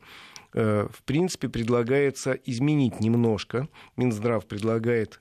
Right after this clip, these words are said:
состав аптечки и исключить из неё бинты малых размеров, стерильные бинты и бактерицидные пластыри.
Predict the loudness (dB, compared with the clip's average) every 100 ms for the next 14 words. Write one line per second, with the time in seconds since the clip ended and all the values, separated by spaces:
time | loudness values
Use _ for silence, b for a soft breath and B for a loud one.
0 | -10 -4 -4 -2 -2 -2 -4 -4 -2 -2
1 | -4 -4 B B B -8 -6 -4 -4 -2
2 | -2 0 0 -2 -4 -2 0 -2 -2 0
3 | 0 2 2 2 0 -6 -4 -2 0 0
4 | 2 2 0 0 -2 0 0 0 0 -4
5 | -4 0 2 2 0 0 0 -2 -2 -6
6 | -4 -4 -2 -4 -4 -6 -4 -4 0 0
7 | 0 0 0 -2 -10 -10